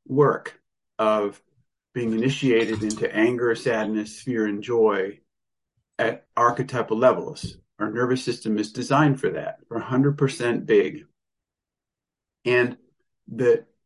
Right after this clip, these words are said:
the competence that builds up is that it doesn't, it's not the same as it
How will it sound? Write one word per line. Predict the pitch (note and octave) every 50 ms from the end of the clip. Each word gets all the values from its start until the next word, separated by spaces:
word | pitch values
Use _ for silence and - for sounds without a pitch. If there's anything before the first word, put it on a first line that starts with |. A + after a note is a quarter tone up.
| _ _ _ -
the | A#2 A#2 A2+
competence | - - B2+ B2+ C#3+ D#3 D3 - D3+ B2+ A#2+ A2+ -
that | - A#2 A2+ - - -
builds | A#2 A2 G#2+ G2+ G2+ -
up | D#3+ E3 D#3+ D3+ - -
is | A#2 A2+ A2 - - -
that | B2 A2 G#2+ G#2+ G#2+ - - _ _ _ _ _ _ _ _ _ _ _ _ -
it | A#2 A#2 -
doesn't, | - C3 C3+ C3 C#3 C3+ B2 - - -
it's | C#3 - -
not | B2 B2+ C3 C3 C#3 C#3+ -
the | B2+ A2+
same | - - - C3+ C3+ C#3 C#3+ C#3 C3 B2 A#2+ - - _ -
as | A2 A2 A2 G#2+ G#2+
it | A2+ -